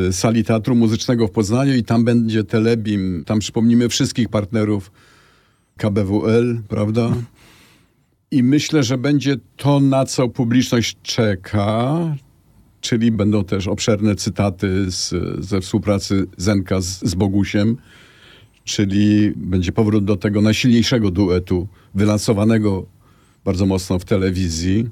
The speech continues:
Ale potem wrócimy znowu do tej skromniejszej formuły na Masztelarskiej, gdzie występujemy bez telebimów i bez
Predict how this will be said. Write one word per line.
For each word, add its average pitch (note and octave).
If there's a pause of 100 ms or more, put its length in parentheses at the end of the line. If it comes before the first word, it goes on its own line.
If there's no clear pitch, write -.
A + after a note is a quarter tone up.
(400)
Ale A#2+
potem D#3+
wrócimy D#3
znowu C#3+
do C#3
tej C3
skromniejszej B2+
formuły A#2 (160)
na A2+
Masztelarskiej, G#2+
gdzie A2+ (340)
występujemy A2+
bez G2+
telebimów F#2
i F2+
bez E2+